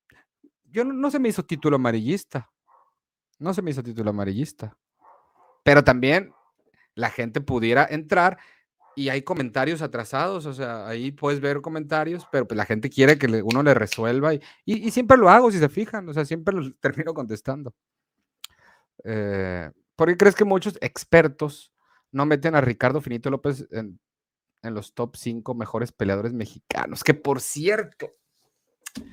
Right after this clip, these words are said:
en la entrevista con don Nacho Beristain, le hice la pregunta. Don Nacho, como él era entrenador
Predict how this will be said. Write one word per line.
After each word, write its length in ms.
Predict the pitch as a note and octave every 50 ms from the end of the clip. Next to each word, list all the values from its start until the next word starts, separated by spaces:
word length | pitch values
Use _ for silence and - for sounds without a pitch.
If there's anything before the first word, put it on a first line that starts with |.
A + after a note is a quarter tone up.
| - - - - _ _ _ _ _ _ -
en 160 | D#3+ D#3+ E3
la 60 | D#3+
entrevista 560 | D#3+ D3 E3 D#3 D#3 D#3+ F3+ F3 - A#3 A3+ -
con 160 | F#3+ D#3 C3+
don 180 | B2+ B2 B2+
Nacho 320 | C#3 D#3 E3+ E3 - - F#3+
Beristain, 800 | E3+ D#3 C3 A#2+ A2 - - - G#3+ F#3+ E3 D3+ D#3 E3 D#3 - _ _ _ _ _ _ _ _ - _ _ _ _ _ _ _ _ _ _ _ _ _ _ _ _ - -
le 200 | B2+ C3+ C3 B2+
hice 460 | C3+ C#3+ D3 C#3+ - E3+ - - - _
la 240 | _ - C3 B2 A2
pregunta. 600 | - B2 A#2+ C3 D#3+ F#3 F#3 D#3 - B2 G#2+ - _ _ _ _ _ _ _ _ _ _ _ _ _ _ _ _ _ _ _ _ _ _ _ _ _
Don 200 | - D#3+ F3 G3
Nacho, 360 | G#3+ G#3 G#3 - - - - _ _ _ _ _ _ _ _ _
como 260 | _ F3+ F3+ F3+ F3 F#3
él 260 | G#3+ A#3 A3+ - - _
era 160 | E3+ F#3+ G#3+
entrenador 880 | G#3+ F3 - F3+ E3+ D#3 C#3+ C#3 D#3 E3+ E3+ D#3 C#3 C#3 C3+ C3+ C3